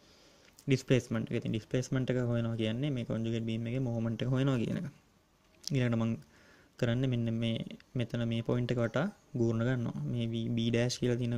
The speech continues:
පොයින්ට් එක වටා ගූර්ණ ගන්නවා. අ, ගූර්ණ ගත්තම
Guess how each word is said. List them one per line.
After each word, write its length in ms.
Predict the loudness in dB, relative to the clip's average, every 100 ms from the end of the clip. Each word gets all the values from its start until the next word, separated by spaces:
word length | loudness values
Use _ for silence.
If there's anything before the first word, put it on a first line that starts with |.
| -4
පොයින්ට් 240 | -2 0 2
එක 60 | 2
වටා 160 | 2
ගූර්ණ 320 | 4 4 4
ගන්නවා. 360 | 4 4 4 2 2 -10 -20 -20 -20 -20 -20 _ _
අ, 120 | -4 0 0
ගූර්ණ 320 | 0 0 0 0
ගත්තම 340 | -2 -2 0